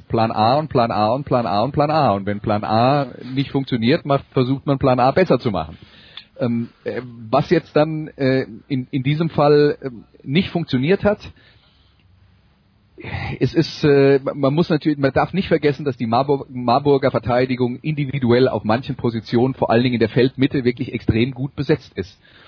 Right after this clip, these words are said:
Und, äh, wenn die Receiver auf der Außenseite weggenommen sind, was Marburg in dem Fall tatsächlich geschafft hat,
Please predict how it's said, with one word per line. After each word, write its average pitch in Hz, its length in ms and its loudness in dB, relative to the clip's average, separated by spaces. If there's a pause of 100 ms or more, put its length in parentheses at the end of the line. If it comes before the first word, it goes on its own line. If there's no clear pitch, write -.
(220)
Und, 117 260 -2 (220)
äh, 117 340 6
wenn 120 140 2
die 120 260 4
Receiver 120 440 0
auf 135 80 2
der 107 140 0
Außenseite 127 500 0
weggenommen 147 480 -2
sind, 151 240 -2
was 113 160 -4
Marburg 113 380 0
in 120 100 -2
dem 113 160 -2
Fall 113 160 0
tatsächlich 110 480 -6
geschafft - 380 -4
hat, 156 140 2